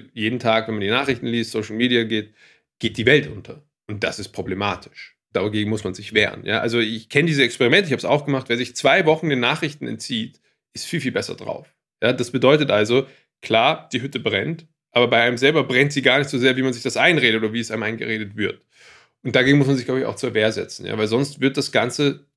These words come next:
zu einer selbsterfüllenden Untergangsprophezeiung. Und da mache ich nicht mit. Ja, da wehre ich mich dagegen. Und da müssen wir, glaub ich, Kulturtechniken und Regulationen lernen, um das wieder in den Griff zu bekommen. Ja, die Krisen sind schlimm genug, aber wenn wir sie jetzt einfach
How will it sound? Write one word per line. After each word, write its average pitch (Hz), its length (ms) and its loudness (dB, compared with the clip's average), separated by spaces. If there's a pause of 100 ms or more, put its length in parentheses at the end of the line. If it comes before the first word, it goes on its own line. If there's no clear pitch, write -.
zu - 120 -4
einer 123 100 4
selbsterfüllenden 123 760 0
Untergangsprophezeiung. - 1160 -8
Und 104 80 -8
da 104 60 -2
mache 104 240 -4
ich 104 100 -10
nicht 110 180 -12
mit. - 280 -12 (360)
Ja, - 240 -12
da 110 160 -6
wehre 120 300 2
ich 101 160 -10
mich 95 140 -14
dagegen. 117 440 -8 (440)
Und 117 120 -6
da 113 60 6
müssen 127 200 0
wir, 135 60 4
glaub 123 140 4
ich, 120 120 0
Kulturtechniken 147 720 2
und 131 80 -2
Regulationen 127 800 2
lernen, 120 300 4
um 123 100 -6
das 117 160 -4
wieder 117 120 -2
in 110 40 -2
den 113 100 -2
Griff 139 220 2
zu 123 120 -12
bekommen. - 300 -18
Ja, 107 60 2
die 135 100 0
Krisen 180 260 2
sind 151 140 2
schlimm 151 220 2
genug, 156 480 6
aber 123 200 2
wenn 135 100 0
wir 135 80 -2
sie 127 80 0
jetzt - 260 0
einfach 120 300 -2